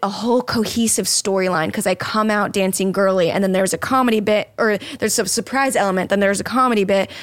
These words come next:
and then there's something unique, then there's something familiar, Britney Spears voice, and then it's, and then we go into, like, now let's really do, like, my, who I am. Um,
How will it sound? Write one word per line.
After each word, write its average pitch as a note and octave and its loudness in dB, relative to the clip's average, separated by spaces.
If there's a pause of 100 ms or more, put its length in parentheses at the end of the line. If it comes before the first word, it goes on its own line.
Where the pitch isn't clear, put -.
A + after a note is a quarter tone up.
(180)
and A3+ 0
then A3 2
there's G#3+ 2
something G#3 2
unique, A3+ 4
then A3+ 2
there's G#3+ 0
something F#3+ -2
familiar, G3 2 (260)
Britney F#3 0
Spears C4 2
voice, F#3+ 0 (300)
and G#3+ 0
then G3+ 2
it's, G#3+ -4
and G#3+ 0
then G3+ 0
we G#3 0
go F#3+ 0
into, G3+ 0
like, F3 0
now G#3 2
let's G3 0
really F#3+ 0 (640)
do, A#3 2
like, G3 0
my, G3 0 (360)
who A#3+ 0
I A3 2
am. G#2+ -8 (460)
Um, G3+ 0